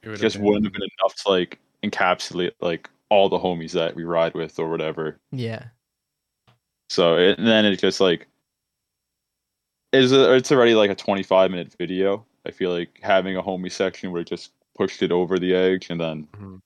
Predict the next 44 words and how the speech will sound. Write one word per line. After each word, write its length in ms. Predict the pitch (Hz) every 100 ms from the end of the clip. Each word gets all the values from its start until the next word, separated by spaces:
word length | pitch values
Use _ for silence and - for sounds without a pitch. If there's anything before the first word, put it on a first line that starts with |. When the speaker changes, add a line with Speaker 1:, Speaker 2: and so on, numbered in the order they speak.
| _ _ _ _ _
Speaker 2:
it 100 | -
kinda 220 | 139 135
just, 140 | 131 123
Speaker 1:
Yeah. 60 | 104
Speaker 2:
like, 40 |
worked 280 | 92 95 95
out 100 | 92
for 60 | -
the 80 | 82
best 340 | 73 82 -
that 120 | 92 80
we 100 | 78
didn't 260 | 92 85
have 280 | 85 95 92
one. 300 | 113 113 120 _ _ _ _ _ _ _ _ _ _ -
But 120 | 95
there 160 | 123
was, 160 | 127 113
there 140 | 123
was 140 | 127 135
no, 240 | 120 107
like, 200 | 107 101
real 440 | 95 101 98 92 - _ -
intention 600 | 110 98 107 104 - 98
behind 600 | 92 90 90 90 87 _ _ _ _
having 320 | - 107 98 95
one 180 | 95
or 80 | 90
not 200 | 85 87
having 300 | 95 92 95
one. 180 | 98 92
It 60 | 87
was 120 | -
just 240 | 85 - _ _ -
Speaker 3:
The 80 | 131
way 140 | 117
it 80 | 107
worked 240 | 107 107
Speaker 2:
it 40 | 110
Speaker 3:
out, 120 | 107
Speaker 2:
didn't 160 | 92 80
work 100 | 117
Speaker 3:
yeah. 180 | 107 85
Speaker 2:
out. 140 | 80